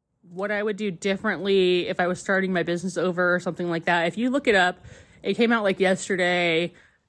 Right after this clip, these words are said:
I think it's about an hour long, and it just says Starting Over in the thumbnail. And I highly recommend watching that. Like, that was, like, blowing my mind with how much information I gleaned from that video.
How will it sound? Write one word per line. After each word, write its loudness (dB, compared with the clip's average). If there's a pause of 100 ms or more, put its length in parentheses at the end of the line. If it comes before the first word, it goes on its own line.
I -6
think 0
it's -2
about 4
an -8
hour 2
long, 2
and -4
it -4
just -10
says -4
Starting -2
Over -2 (160)
in -6
the 0 (140)
thumbnail. -6 (580)
And 2
I 2
highly -2
recommend -2
watching -6
that. -6
Like, -6 (120)
that -2
was, 2
like, 2
blowing 2
my 2
mind 0
with -6
how -8
much -4
information -4
I -2
gleaned -2
from -4
that 0
video. 0